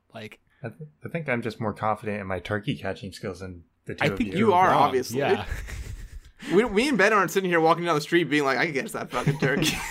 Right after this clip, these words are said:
Speaker 2: <laughs> There was literally a turkey walking down the street just in front of the cars, and th-, like, the cars are all backed up, and I got, like,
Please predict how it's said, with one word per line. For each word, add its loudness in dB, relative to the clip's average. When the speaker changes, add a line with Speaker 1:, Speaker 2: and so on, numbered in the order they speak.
Speaker 2:
<laughs> -4
There 8
was 4
literally 4
a 4
turkey 0
walking 0
down 0
the -4
street -2
just 0
in -2
front -2
of -2
the -2
cars, 2
and -8
th-, -6
like, -4
the -4
cars -4
are 0
all 2
backed -4
up, -2
and -8
I 2
got, -2
like, -8